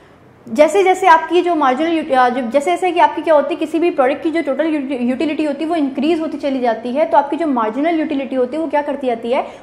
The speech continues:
वो fall करती जाती है, वो नीचे गिरती चली जाती है। और इसको समझने के लिए आप लोग क्या करोगे, एक curve बनाओगे। आपने लिखा क्या,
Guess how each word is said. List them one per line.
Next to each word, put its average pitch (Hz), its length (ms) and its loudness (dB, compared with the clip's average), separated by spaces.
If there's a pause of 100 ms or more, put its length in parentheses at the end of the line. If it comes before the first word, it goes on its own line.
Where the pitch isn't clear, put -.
वो 277 60 -2
fall 285 240 0
करती 320 240 -4
जाती 302 240 -2
है, 339 60 -2
वो 349 60 0
नीचे 294 300 -2
गिरती 277 220 -4
चली 294 200 -2
जाती 262 300 0
है। 277 60 -4
और 339 160 2
इसको 294 180 -10
समझने 285 400 -2
के 302 80 -8
लिए 294 100 0
आप 285 120 0
लोग 285 100 -8
क्या 285 120 0
करोगे, 269 380 -2 (280)
एक - 160 0
curve 285 160 4
बनाओगे। 208 360 -6
आपने 262 260 -2
लिखा 311 240 -2
क्या, 302 260 0